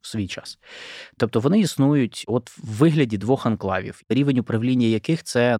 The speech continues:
ну, рівень органів самоврядування. В секторі Гази є своя адміністрація, яка управляє містом і околицями. Це самопроголошений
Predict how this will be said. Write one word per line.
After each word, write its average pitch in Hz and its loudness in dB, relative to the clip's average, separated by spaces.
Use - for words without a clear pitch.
ну, 143 4
рівень 143 2
органів 120 0
самоврядування. 101 -4
В - -10
секторі 131 -2
Гази 101 0
є 110 0
своя 104 -2
адміністрація, 98 -4
яка 98 -4
управляє 98 -2
містом 104 -2
і - -2
околицями. 127 -2
Це 101 -2
самопроголошений 104 -4